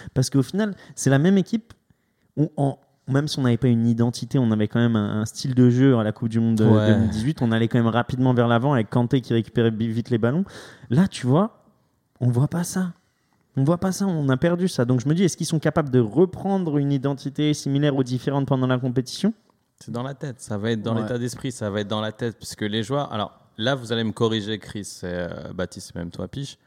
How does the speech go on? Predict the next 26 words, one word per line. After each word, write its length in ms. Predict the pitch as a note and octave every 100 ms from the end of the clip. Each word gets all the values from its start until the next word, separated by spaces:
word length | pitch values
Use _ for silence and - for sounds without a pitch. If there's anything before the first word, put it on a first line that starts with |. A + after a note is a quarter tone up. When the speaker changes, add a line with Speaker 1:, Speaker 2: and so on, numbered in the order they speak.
| _ _ _ _
Speaker 2:
entre 260 | G#2 - A2+
quatre-vingt-dix-huit 880 | - C3+ - C3+ C3+ C3 C3+ D#3 B2
et 80 |
deux 160 | G2 G#2
mille, 220 | G2+ F2 - _ _ _ -
l'équipe 240 | G2 C#3
elle 140 | A2
avait 200 | G2 G2 -
énormément 440 | A#2 A#2+ A#2+ A#2+
changé ? 320 | A#2+ B2+ C3 F3+ _ _ -
Speaker 3:
J'ai, 180 | A2+ C3
eh, 220 | A#2+ A2+ -
ben, 120 | A#2
c'est 180 | G#2+ B2+ C3
exactement 540 | B2 C3 B2+ B2+ C3
ce 60 | C3
que 140 | A2+
j'ai 80 | G#2+
recherché. 580 | A2+ - A2 G2+ C3 - _ _ _ _ _
Et 160 | A#2 A#2+
donc 280 | A#2+ A#2 A#2
entre 220 | G#2+ A2
quatre-vingt-dix-huit 680 | - C#3 C#3+ C#3 C3 C#3 B2+
et 60 |
deux 140 | A#2 A#2+
mille, 360 | A#2+ C3+ D#3